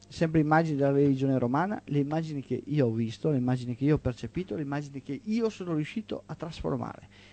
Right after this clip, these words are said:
Esistono chiaramente moltissime cose che non ho visto, esistono moltissime cose che non sono riuscito a trasformare, però la direzione delle cose che io non ho visto è sempre nella stessa direzione, cioè non si possono fare, cioè non, non è possibile vedere delle cose in contrapposizione a quelle che dico io.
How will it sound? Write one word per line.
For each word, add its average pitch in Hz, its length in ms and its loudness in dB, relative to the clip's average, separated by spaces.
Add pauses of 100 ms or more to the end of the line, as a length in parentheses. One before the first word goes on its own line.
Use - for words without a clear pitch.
(120)
Esistono 156 440 2
chiaramente 143 480 2
moltissime 143 760 4
cose 139 320 4
che 131 120 -6
non 123 240 0
ho 123 60 0
visto, 147 380 -2
esistono 139 300 0
moltissime 139 540 2
cose 170 260 2
che 185 80 -4
non 165 100 2
sono 156 300 0
riuscito 180 500 -2 (360)
a 156 120 -4
trasformare, 143 720 -4 (320)
però 175 280 8
la 180 140 8
direzione 185 720 6
delle 165 260 4
cose 143 360 6
che 147 120 4
io 170 160 10
non 151 140 2
ho 139 40 6
visto 202 280 4
è 196 40 2
sempre 220 340 0
nella 196 120 0
stessa 190 300 -2
direzione, 170 680 0 (300)
cioè 170 160 8
non 156 160 4
si 165 100 -4
possono 196 380 2
fare, 143 360 2
cioè 139 160 -4
non, 127 420 -4
non 143 220 4
è 190 60 6
possibile 156 520 2
vedere 156 260 6
delle 160 180 2
cose 196 280 0
in 170 260 -8
contrapposizione 180 1000 0
a 202 40 0
quelle 151 220 4
che 147 80 4
dico 139 200 4
io. 113 220 4